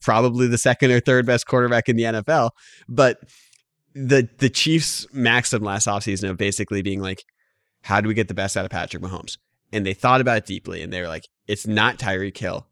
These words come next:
It's rebuilding the entire offensive line. Protection plus Mahomes equals Super Bowl." I don't think it's quite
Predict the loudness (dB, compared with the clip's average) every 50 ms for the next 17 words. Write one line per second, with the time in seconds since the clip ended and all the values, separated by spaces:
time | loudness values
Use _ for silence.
0 | _ _ -12 -8 -6 -6 -6 -6 -10 -14 _ -4 -2 0 0 2 2 2 2 2
1 | 0 -2 -2 -4 -6 -6 -6 -6 -4 -4 -4 -6 -6 -8 -10 -12 -12 -10 -10 -10
2 | -10 -12 -16 _ _ _ _ -2 -2 -2 0 2 0 2 2 2 0 0 2 2
3 | 2 2 2 2 0 0 0 2 0 0 -2 -2 -4 -6 -6 -8 -8 -8 -10 -10
4 | -10 -10 -10 -10 -12 -12 _ _ _ _ _ _ _ -20 _ _ _ _ _ _
5 | _ -20 -20 _ _ -20 -20 _ _ -4 -2 0 0 0 0 0 -2 -2 -4 -6
6 | -14 -8 -2 0 2 2 2